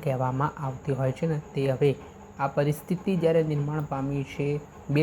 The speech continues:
દેશો વચ્ચે તણાવપૂર્ણ સ્થિતિ બની છે, ત્યારે સમગ્ર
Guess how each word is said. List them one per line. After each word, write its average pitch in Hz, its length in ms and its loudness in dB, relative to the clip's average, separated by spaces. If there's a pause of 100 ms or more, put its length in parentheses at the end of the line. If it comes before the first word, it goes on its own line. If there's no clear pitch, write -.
દેશો 143 300 2
વચ્ચે 143 240 0 (120)
તણાવપૂર્ણ 143 400 0
સ્થિતિ 139 320 -2
બની 131 220 -2
છે, 147 160 0
ત્યારે 135 200 0 (520)
સમગ્ર 170 380 2